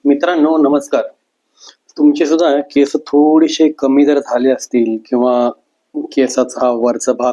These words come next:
कमी कमी व्हायला लागले असेल, जी दाट केस असतात ती जर कमी व्हायला लागली असतील, तर त्यासाठी तुम्ही एक सप्लिमेंट घेऊ शकता. त्यांनी तुम्ही तुमची केसांची जी घनता जी आहे किंवा गळणं असेल, पांढरे होत असतील, तर ते कमी व्हायला लागेल.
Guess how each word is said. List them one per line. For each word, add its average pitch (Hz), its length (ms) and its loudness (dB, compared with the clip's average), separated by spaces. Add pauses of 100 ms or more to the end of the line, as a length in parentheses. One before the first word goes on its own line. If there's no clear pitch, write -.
(140)
कमी 123 160 0
कमी 127 180 0
व्हायला 120 220 -4
लागले 113 260 -2
असेल, 113 260 -8 (760)
जी 131 120 2
दाट 139 320 0 (100)
केस 147 240 0
असतात 143 340 0
ती 139 200 0
जर 143 140 2 (100)
कमी 135 200 2
व्हायला 127 320 0
लागली 123 180 -6
असतील, 123 360 -8
तर 143 140 -4
त्यासाठी 131 580 -2 (640)
तुम्ही 170 180 2
एक - 60 -12
सप्लिमेंट 170 600 0
घेऊ 131 220 -2
शकता. - 480 -4
त्यांनी 135 540 -2
तुम्ही 143 460 4
तुमची 139 380 -2
केसांची 135 640 -2
जी 135 220 0
घनता 127 380 -4
जी 131 180 0
आहे 123 200 -4
किंवा 127 340 -2
गळणं 127 300 2
असेल, 127 320 -2 (680)
पांढरे 123 300 0
होत 131 180 -2
असतील, 127 320 -4
तर 143 60 -2
ते 143 120 0
कमी 143 320 2
व्हायला 120 200 0
लागेल. 107 260 -14